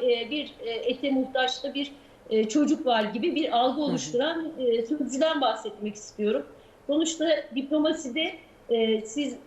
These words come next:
Speaker 1: bir yabancı konuk ağırladığınız zaman bütün devletlerde bu böyledir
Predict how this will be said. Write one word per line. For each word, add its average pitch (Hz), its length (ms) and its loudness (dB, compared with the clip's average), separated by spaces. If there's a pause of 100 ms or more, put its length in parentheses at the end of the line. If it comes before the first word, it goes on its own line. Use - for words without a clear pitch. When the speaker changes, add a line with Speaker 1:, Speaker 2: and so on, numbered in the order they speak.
(240)
Speaker 1:
bir 240 340 0
yabancı 262 640 2
konuk 240 240 0
ağırladığınız 247 680 2
zaman 233 380 -2
bütün 349 280 2
devletlerde 208 800 0
bu 202 200 -4 (160)
böyledir 208 520 -2